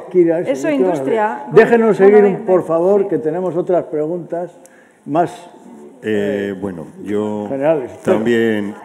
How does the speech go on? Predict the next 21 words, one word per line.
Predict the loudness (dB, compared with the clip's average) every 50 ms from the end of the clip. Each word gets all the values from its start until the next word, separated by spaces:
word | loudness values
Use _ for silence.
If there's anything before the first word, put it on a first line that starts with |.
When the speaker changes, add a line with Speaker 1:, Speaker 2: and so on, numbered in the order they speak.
| -20 -20 -20 -20 -20 -20 -20 _ _ _ _ _ _ _ _ _ _ _ _ -20 -14 -8
Speaker 3:
eh, | -6 -4 -4 -2
trataré | -2 -4 -4 -4 -4 -2 -2 -2
de | -2 -2
limitar | -4 -4 -6 -6 -8 -8 -8 -8 -8
mi | -8 -8 -10
pregunta | -10 -10 -10 -10 -10 -12 -12 -12
a | -14
un | -14 -14
tiempo | -14 -14 -14 -14 -14
muy | -16 -16 -14
corto | -12 -12 -12 -10 -10 -12 -10
para | -10 -12 -12 -12
permitir | -12 -14 -14 -14 -16 -14 -12 -12
a | -10
los | -8 -10 -10 -10
demás | -10 -10 -10 -10 -10 -10 -14 -20
que | -18 -14 -12 -12 -12 -12 -12 -14 -14 -14
puedan | -14 -14 -14 -14
hacer | -16 -14 -14 -14 -12
preguntas | -12 -10 -10 -10 -10 -10 -10 -10 -10
también. | -8 -8 -6 -8 -8 -10